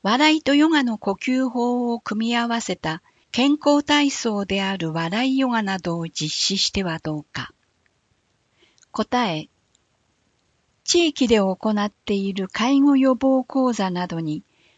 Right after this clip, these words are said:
笑いを活用した要素をどのように取り入れるか検討する。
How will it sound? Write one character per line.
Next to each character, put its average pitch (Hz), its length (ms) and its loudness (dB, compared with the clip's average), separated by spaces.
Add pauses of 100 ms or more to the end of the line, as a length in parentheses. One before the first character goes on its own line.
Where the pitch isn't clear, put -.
(100)
笑 277 400 2
い 277 100 4
を 269 120 4
活 233 320 -4
用 262 260 2
し - 120 -4
た 247 120 0
要 247 300 2
素 175 320 -4
を 170 80 -8
ど 262 160 2
の 294 160 6
よ 202 240 0
う 175 60 -4
に 170 160 -8
取 170 260 -6
り 190 140 -4
入 190 100 -6
れ 190 80 -2
る 165 100 -6
か - 360 -12
検 165 300 -4
討 160 240 -6
す - 160 -8
る。 143 180 -8